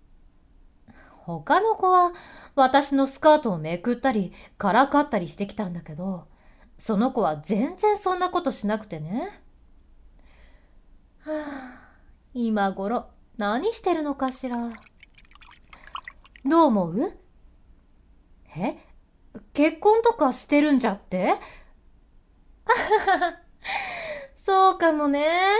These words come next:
<laughs> 私も一時の子持ちだもんね。<laughs> けど、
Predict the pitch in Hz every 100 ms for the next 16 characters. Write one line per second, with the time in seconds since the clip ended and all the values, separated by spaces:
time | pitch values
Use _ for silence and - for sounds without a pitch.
0 | 466 - - - - 349 208 196 - -
1 | - 605 - - - 175 170 220 247 240
2 | 302 - - - - 226 220 285 240 196
3 | 151 - 170 175 254 - 453 539 302 160
4 | 165 240 403 359 240 226 - - 330 320
5 | 285 - _ _ _ _ - - - _
6 | _ - _ _ _ _ _ - 190 214
7 | 247 254